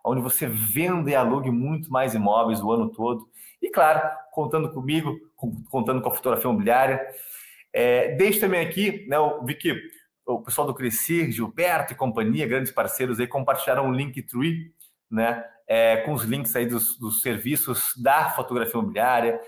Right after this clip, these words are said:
serviço de book de imóvel, curso presencial, curso online. Mas se você quiser também,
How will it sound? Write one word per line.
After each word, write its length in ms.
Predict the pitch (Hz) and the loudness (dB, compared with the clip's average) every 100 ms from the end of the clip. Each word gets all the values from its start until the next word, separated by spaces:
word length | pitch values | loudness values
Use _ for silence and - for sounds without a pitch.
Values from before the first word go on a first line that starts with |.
| - _ | -18 _
serviço 220 | - 139 | -8 -8
de 80 | 131 | -6
book 220 | 131 139 | -6 -6
de 60 | 113 | -6
imóvel, 580 | 90 95 120 117 151 220 | -2 0 4 2 0 -4
curso 280 | 160 147 - | -4 -6 -6
presencial, 840 | 117 110 - 110 113 120 107 101 | -8 -8 -4 -4 0 2 0 -2
curso 400 | - 175 165 - | -2 0 0 0
online. 640 | 104 95 104 127 127 127 131 _ _ _ | -2 0 2 2 2 -2 -6 _ _ _
Mas 140 | 381 | -4
se 60 | - | -2
você 180 | 233 226 | -2 -2
quiser 240 | 196 294 | 0 0
também, 340 | - 156 170 | 0 -2 -4